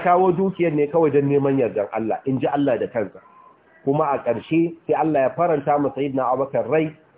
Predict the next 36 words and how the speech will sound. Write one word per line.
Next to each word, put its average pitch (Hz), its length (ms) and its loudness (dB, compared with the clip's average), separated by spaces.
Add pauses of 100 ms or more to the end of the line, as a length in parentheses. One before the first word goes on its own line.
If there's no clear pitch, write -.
(120)
su 139 100 0
kuma 143 200 0
ya 135 60 4
bakanta 117 540 -2
musu, 104 300 -4
dan 127 180 0
ya 131 220 0
ce, 123 120 -2
"Wala 127 460 2
sawfa 127 320 -2
yarda." 104 600 0 (440)
Ma'ana, 120 560 -2 (220)
wallahi 123 840 0
sai 139 120 2
mun 143 220 0
masa 147 220 -4
kyautan 123 400 -2
da 120 160 -2
sai 143 240 -2
ya 151 180 4
yarda 123 300 0
shi 127 160 -8
ɗan 131 240 -2
aljanna 117 520 -2
ne. 85 100 -8 (320)
Kun 139 140 2
ga 156 140 2
sakamakon 120 640 0
me? 101 140 -6 (460)
Dukiya 131 600 -2
da 110 60 -2
ya 107 120 -2
ciyar 113 280 -4
da - 60 -4
ita. 90 280 -12 (440)
Kuma 185 460 2